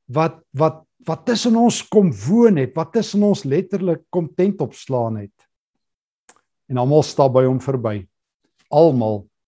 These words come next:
stap by hom verby. Hy het na sy eie mense toe gekom, die violis uit die hemel. En hy het nie gelyk soos wat hulle gedink het hy moet lyk nie. Hulle het hom in die tempel gesoek en toe staan hy in die stofstrate van Galilea.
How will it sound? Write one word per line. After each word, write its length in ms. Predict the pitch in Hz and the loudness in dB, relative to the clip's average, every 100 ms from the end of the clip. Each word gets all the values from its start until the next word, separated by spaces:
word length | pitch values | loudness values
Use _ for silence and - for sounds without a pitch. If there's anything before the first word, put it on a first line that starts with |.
| _ | _
stap 300 | - - 123 | -8 -4 0
by 100 | 117 | 2
hom 140 | 120 123 | 2 0
verby. 560 | 127 113 113 107 101 - _ _ _ _ _ _ _ _ | -2 -4 -2 -2 -4 -12 _ _ _ _ _ _ _ _
Hy 60 | 127 | -6
het 100 | 139 | -2
na 80 | 143 | -2
sy 160 | 180 175 | 0 2
eie 180 | 202 196 | 6 6
mense 600 | 156 139 180 226 - 180 | 6 2 2 0 0 -4
toe 180 | 160 135 | -4 -6
gekom, 640 | 139 127 135 127 120 107 - _ _ _ | -6 -6 -4 -2 -2 -6 -12 _ _ _
die 140 | 151 147 | -4 -4
violis 680 | - 151 135 123 160 175 - | -2 0 0 4 4 4 -2
uit 100 | 165 | -4
die 140 | 170 | -2
hemel. 320 | 127 123 113 - - _ | -2 0 -2 -6 -20 _
En 100 | 175 | 0
hy 60 | |
het 80 | 196 | 2
nie 80 | 240 | 2
gelyk 720 | 190 226 160 139 156 214 - | 0 0 2 4 4 4 -2
soos 460 | - - 196 190 151 | -12 0 4 4 2
wat 160 | 160 175 | -4 0
hulle 160 | 165 | 0
gedink 480 | 156 165 117 165 202 | 0 -2 -2 -2 -2
het 160 | 220 156 | -4 -2
hy 80 | |
moet 220 | 143 135 135 | -4 -4 -4
lyk 160 | 131 | -4
nie. 80 | 147 | -4
Hulle 160 | 135 190 | -4 -2
het 60 | |
hom 160 | 233 226 | -2 -2
in 80 | 226 | -2
die 80 | - | -4
tempel 320 | 240 247 220 175 | -4 -2 -4 -4
gesoek 500 | 143 - 143 143 - _ _ | -6 -8 -10 -12 -20 _ _
en 140 | 180 180 | -6 -2
toe 80 | |
staan 480 | 190 - - 175 196 | -2 -2 0 4 4
hy 240 | 156 147 147 | 4 0 -2
in 340 | - _ 185 | -10 _ -4
die 60 | 170 | -4
stofstrate 800 | - 202 - - 180 185 185 185 | 2 0 0 -2 0 2 0 -4
van 180 | 180 | -2
Galilea. 680 | 147 - 165 170 117 131 113 | -4 -4 -4 -2 -2 -4 -4